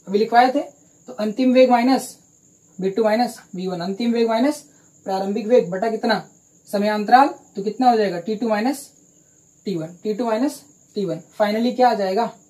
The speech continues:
ये expression आ जाएगा। और इसको वी टू माइनस वी वन को क्या बोलते हैं हम लोग, Delta V बोलते हैं, ठीक। Delta V का मतलब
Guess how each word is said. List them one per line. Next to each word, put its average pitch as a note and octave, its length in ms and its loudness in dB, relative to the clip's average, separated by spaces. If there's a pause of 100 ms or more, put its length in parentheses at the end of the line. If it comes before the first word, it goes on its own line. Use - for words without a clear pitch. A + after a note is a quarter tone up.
(280)
ये A3 160 -2
expression G3 460 -4
आ F3+ 140 -6
जाएगा। F3+ 220 -6
और A3 140 2
इसको A#3+ 360 2
वी G#3 160 0
टू C4+ 100 -2
माइनस C4 260 4
वी A3+ 140 -2
वन B3+ 120 0
को B3 100 0
क्या B3+ 160 4
बोलते A3 260 2
हैं G#3 60 0
हम G#3 80 -2
लोग, A#3+ 220 -2 (460)
Delta F#3 380 -2 (400)
V F#3+ 220 -4
बोलते E3 300 -6
हैं, E3+ 100 -12
ठीक। A3+ 200 -8 (280)
Delta G#3 300 2
V A#3+ 180 0
का C4+ 100 2
मतलब B3+ 420 0